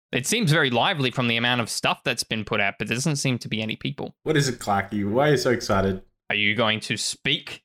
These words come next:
Speaker 1: to Clarky?
Speaker 2: Yes.
Speaker 1: So, Ca-, Clarky, you just, uh, said that to him. He just goes, "Happy."
Speaker 2: Huh.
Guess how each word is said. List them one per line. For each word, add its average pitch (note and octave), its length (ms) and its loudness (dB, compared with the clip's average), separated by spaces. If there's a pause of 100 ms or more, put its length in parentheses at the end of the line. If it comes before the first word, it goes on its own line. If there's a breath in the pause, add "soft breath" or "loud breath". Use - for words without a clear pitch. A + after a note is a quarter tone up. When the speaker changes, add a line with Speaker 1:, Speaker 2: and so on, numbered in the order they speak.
(140)
Speaker 1:
to E3 160 2
Clarky? F#3+ 560 2 (220)
Speaker 2:
Yes. - 540 -2 (200)
Speaker 1:
So, C3 320 2
Ca-, - 320 -4
Clarky, C#3 560 2
you A#2 200 2
just, B2 380 -2 (100)
uh, A2 220 2
said A#2 160 0
that A2+ 140 0
to - 100 -16
him. G#2+ 180 0
He G#2+ 60 2
just G#2 200 -6
goes, G#2 440 0 (800)
"Happy." - 400 -2 (320)
Speaker 2:
Huh. C3 240 2